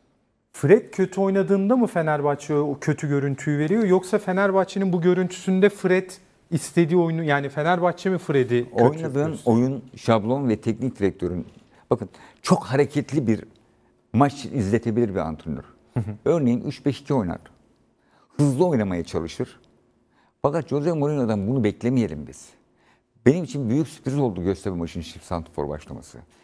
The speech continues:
Speaker 1: Evet.
Speaker 2: Elinde iki tane değerli santrfor olmasına rağmen bir kere oynattı çift santrfor, bir de gerideyken oyuna soktu.
Speaker 1: Evet.
Speaker 2: Ama hocanın oyuncu tercihleri bu anlamda bu. Şimdi ön-, öne baktığımız zaman beş üzerinden iki oynayan, iki oynayan,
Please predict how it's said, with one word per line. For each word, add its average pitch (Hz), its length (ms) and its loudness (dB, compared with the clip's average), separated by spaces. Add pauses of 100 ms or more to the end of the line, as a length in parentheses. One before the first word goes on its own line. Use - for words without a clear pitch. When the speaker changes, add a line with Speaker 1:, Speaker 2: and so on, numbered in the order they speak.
(100)
Speaker 1:
Evet. 104 160 -6
Speaker 2:
Elinde 143 380 0
iki 139 180 -6
tane 147 280 -4
değerli 127 300 -2
santrfor 123 360 -4
olmasına 117 340 0
rağmen 127 340 -2
bir 151 100 -2
kere 113 200 0
oynattı 82 320 -6
çift - 180 -14
santrfor, 90 360 -4
bir 127 60 -4
de 131 60 0
gerideyken 113 540 -2
oyuna 82 260 -4
soktu. - 340 -14
Speaker 1:
Evet. 98 120 -10 (420)
Speaker 2:
Ama 147 200 2
hocanın 147 300 0
oyuncu 117 440 -2
tercihleri 113 540 -2
bu 123 100 2
anlamda 110 520 0
bu. 117 180 -2 (480)
Şimdi 139 280 -2 (400)
ön-, 113 300 2
öne 127 260 0
baktığımız 165 480 -2
zaman 110 240 0 (720)
beş 175 220 8
üzerinden 120 520 0 (260)
iki - 220 4
oynayan, 123 400 0 (480)
iki 104 240 0
oynayan, 135 380 -2